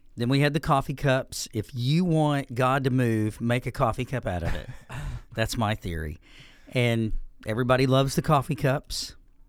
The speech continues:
Speaker 1: We have about forty in the office that say,
Speaker 2: <laughs>
Speaker 1: "Every member equipped." What I love, too, when we, when we all kind of put our heads together and came up with A to F,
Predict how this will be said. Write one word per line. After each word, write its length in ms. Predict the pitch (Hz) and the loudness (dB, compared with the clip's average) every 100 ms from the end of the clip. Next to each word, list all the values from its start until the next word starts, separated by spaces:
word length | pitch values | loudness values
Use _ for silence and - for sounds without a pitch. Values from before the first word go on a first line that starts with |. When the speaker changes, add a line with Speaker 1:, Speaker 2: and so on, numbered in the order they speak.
| - - | -20 -6
Speaker 1:
We 120 | 104 | -2
have 100 | 113 | 0
about 260 | 120 123 - | 0 0 -2
forty 640 | - 147 127 107 104 147 _ - - - - - _ - - | -2 0 2 0 -2 -4 _ -20 -20 -20 -20 -20 _ -12 -4
in 100 | 104 | 0
the 140 | 117 | 2
office 680 | 110 110 101 127 - - - - - - - | 2 0 -4 -8 -10 -12 -16 -10 -6 -4 -2
that 160 | 117 | -2
say, 240 | 123 113 107 | 0 -2 0
Speaker 2:
<laughs> 20 | |
Speaker 1:
"Every 480 | 131 131 147 156 151 - | 0 0 0 0 -2 -4
member 460 | 120 131 131 131 127 | 0 0 0 -4 -6
equipped." 520 | 120 - 107 - - - - - - - | -10 -6 -8 -8 -18 -14 -14 -14 -14 -2
What 120 | 156 | 2
I 60 | 156 | 2
love, 260 | 151 151 - | 2 0 0
too, 340 | 185 175 147 | 2 2 2
when 180 | 131 123 | 0 0
we, 280 | 120 113 - | -2 -4 -6
when 220 | 117 117 | -6 -4
we 120 | 117 | 0
all 220 | 117 131 123 | 2 0 0
kind 160 | - | -4
of 80 | 117 | -2
put 120 | 131 | -2
our 100 | 107 | -2
heads 280 | 123 117 - | -2 -2 -4
together 380 | 131 117 113 110 | -2 0 0 0
and 100 | 107 | -2
came 220 | 131 113 | -4 -6
up 100 | 110 | -6
with 140 | 107 | -8
A 140 | 104 107 | -8 -8
to 120 | 113 | -6
F, 220 | 107 107 | -6 -8